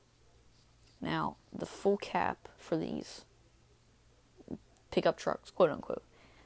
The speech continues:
um, they were, they were also known as travel tops, which I guess you could put a camper on top,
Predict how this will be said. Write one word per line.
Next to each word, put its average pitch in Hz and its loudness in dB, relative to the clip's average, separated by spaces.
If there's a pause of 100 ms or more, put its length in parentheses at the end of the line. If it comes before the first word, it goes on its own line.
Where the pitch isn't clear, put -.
(260)
um, 143 -4 (580)
they 165 6
were, 160 2 (120)
they 180 6
were 170 4
also 170 2
known 165 0
as - -8
travel 226 0
tops, - -8 (1300)
which - -12 (120)
I - -6
guess - -4
you 202 -10
could - -2
put - -2 (260)
a - -4 (720)
camper 170 -2 (140)
on 170 -2
top, 202 -4